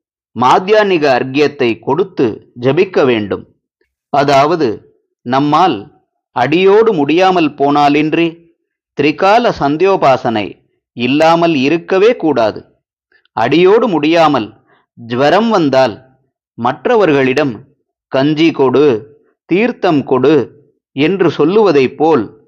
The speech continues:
"எனக்காக சந்தியாவந்தனம் பண்ணு" என்று சொல்ல வேண்டும்.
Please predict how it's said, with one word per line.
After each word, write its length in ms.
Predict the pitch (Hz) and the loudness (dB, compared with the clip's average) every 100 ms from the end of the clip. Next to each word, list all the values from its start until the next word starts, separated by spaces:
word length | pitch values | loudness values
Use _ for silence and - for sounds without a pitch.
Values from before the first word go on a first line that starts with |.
| _ _ _ _ - | _ _ _ _ -8
"எனக்காக 680 | 123 131 170 175 202 240 233 | -4 0 -2 0 2 2 0
சந்தியாவந்தனம் 880 | 170 139 143 175 180 175 160 151 143 | -2 -2 0 2 2 2 0 0 -2
பண்ணு" 320 | 143 139 165 160 104 _ | -2 -2 0 -2 -4 _
என்று 300 | 127 135 190 226 | -6 -2 -2 -2
சொல்ல 220 | 147 143 | 0 2
வேண்டும். 340 | 131 117 101 | 2 0 -6